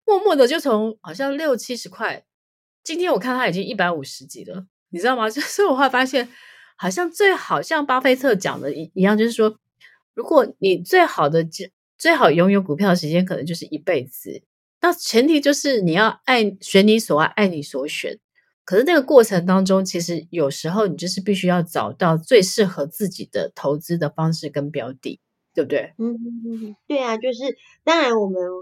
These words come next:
Speaker 2: 呃，就是说你要去投资一家公司，它的本质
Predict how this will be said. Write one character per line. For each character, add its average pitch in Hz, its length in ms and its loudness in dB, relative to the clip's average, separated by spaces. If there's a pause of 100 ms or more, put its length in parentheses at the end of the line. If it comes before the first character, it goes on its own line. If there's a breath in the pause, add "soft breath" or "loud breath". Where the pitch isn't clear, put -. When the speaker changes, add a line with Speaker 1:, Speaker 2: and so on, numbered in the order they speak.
(120)
Speaker 2:
呃， 170 580 -10
就 196 160 -8
是 233 240 -4
说 202 280 -2
你 190 200 -4
要 190 340 -4
去 214 260 -8
投 190 240 -4
资 202 240 -10
一 214 120 -6
家 190 320 -10
公 190 240 -4
司， 208 220 -6
它 269 240 0
的 214 120 -8
本 175 240 -4
质 170 320 -10